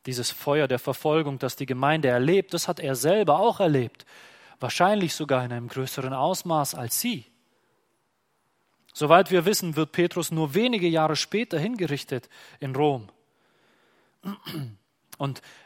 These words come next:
er hat ja sein ganzes Leben als Christ sozusagen drauf gewartet. Je-, sein Herr Jesus hat ihm ja schon gesagt, wo die Reise hingeht. Gesagt, „Deine Hände werden gebunden und du wirst dorthin gehen, wohin du nicht gehen willst.“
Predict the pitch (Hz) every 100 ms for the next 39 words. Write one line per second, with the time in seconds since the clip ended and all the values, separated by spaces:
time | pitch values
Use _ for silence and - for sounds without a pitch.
0 | - 139 139 147 139 131 127 139 139 -
1 | 143 160 220 196 117 _ _ _ _ _
2 | _ 117 110 - - 151 - 135 120 139
3 | 127 147 147 135 143 139 - 120 185 262
4 | - 143 143 147 131 135 127 123 156 160
5 | 147 156 156 - 139 139 127 120 131 120
6 | 113 170 185 151 - - - - _ _
7 | - 127 131 117 120 117 123 131 131 117
8 | 101 - _ _ _ _ _ _ _ -
9 | 117 117 - - 110 107 95 - 120 131
10 | 127 139 143 135 123 139 143 143 135 127
11 | 123 123 - 117 - 123 120 123 131 131
12 | - - - - - 113 123 117 117 110
13 | - 120 117 117 151 123 - -